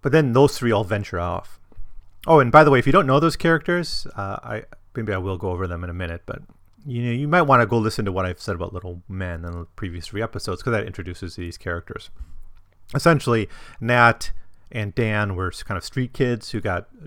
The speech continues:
recruited by Joe and Mister Bear to study at Plumfield.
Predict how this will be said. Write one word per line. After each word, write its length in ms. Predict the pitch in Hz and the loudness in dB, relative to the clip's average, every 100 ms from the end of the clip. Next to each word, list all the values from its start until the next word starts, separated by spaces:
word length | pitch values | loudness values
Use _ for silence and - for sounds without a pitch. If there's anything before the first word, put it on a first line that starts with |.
| - - - | -20 -20 -18
recruited 560 | 120 - 127 120 110 82 | -14 -6 -2 0 -2 -2
by 680 | 98 95 92 92 90 90 87 | -2 -2 -2 -4 -4 -8 -10
Joe 760 | - 104 92 92 95 92 92 87 | -4 -2 0 -2 -2 -4 -6 -8
and 300 | 85 85 90 | -10 -12 -12
Mister 260 | 101 - | -12 -12
Bear 480 | 92 98 92 92 90 | -8 -4 -2 -2 -2
to 460 | - - 90 87 87 | -6 -10 -10 -10 -12
study 360 | - - 90 90 | -10 -4 -4 -4
at 140 | 82 | -6
Plumfield. 540 | - 101 - 90 90 | -6 -6 -6 -8 -8